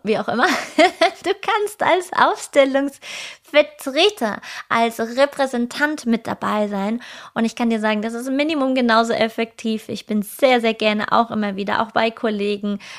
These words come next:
ähm, in Vertreterrollen mit dabei, weil es immer auch um deine Themen geht.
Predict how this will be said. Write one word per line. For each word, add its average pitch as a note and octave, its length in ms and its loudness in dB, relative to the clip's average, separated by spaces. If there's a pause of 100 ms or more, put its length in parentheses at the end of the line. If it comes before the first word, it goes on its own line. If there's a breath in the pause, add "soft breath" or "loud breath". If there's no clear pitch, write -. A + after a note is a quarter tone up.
(100)
ähm, G#3+ 320 -4
in A#3+ 280 2
Vertreterrollen A3 720 0
mit G#3 140 -2
dabei, G3 600 2
weil G#3 320 2
es A3 280 2 (160)
immer A3+ 600 6
auch F#3 160 -2
um G3 100 -2
deine G3 280 0
Themen F3+ 360 -6
geht. - 240 -12